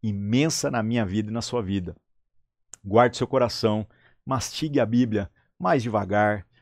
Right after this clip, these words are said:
leia o negócio pensando no que as palavras significam. Fizemos aqui um devocional que pode ser aprofundado e muito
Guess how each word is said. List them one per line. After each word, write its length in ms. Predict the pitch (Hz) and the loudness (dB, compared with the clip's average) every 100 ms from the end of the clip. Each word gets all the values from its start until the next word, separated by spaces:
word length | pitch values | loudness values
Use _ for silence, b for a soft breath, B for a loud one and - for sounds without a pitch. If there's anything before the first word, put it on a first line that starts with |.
| _ - | _ 2
leia 240 | 156 175 | 6 6
o 20 | 147 | 4
negócio 480 | 120 117 131 131 - | 2 4 4 4 0
pensando 560 | 156 139 - - 151 143 | -2 0 -4 -4 -2 -4
no 60 | |
que 100 | 127 | -4
as 80 | 139 | -6
palavras 380 | - 117 117 107 | -2 0 0 -2
significam. 680 | - 110 104 - 107 107 98 - | -8 -8 -8 -6 -6 -6 -14 -16
Fizemos 400 | - 117 131 135 | -10 -4 -2 -2
aqui 240 | 123 - 139 | -4 -2 -4
um 120 | 139 | 2
devocional 1080 | 127 107 120 120 - 123 110 131 165 180 B B B B | 2 2 -2 -2 -2 2 6 8 8 6 B B B B
que 200 | - 135 | 4 4
pode 320 | 139 - 135 | 6 6 6
ser 120 | - 151 | 6 2
aprofundado 840 | - 143 - 117 107 127 143 156 _ - | 2 -4 -6 -2 4 4 4 -2 _ -10
e 140 | 135 | -8
muito 880 | 113 98 117 190 202 170 - 117 90 | -6 -2 2 4 4 0 -2 -2 -2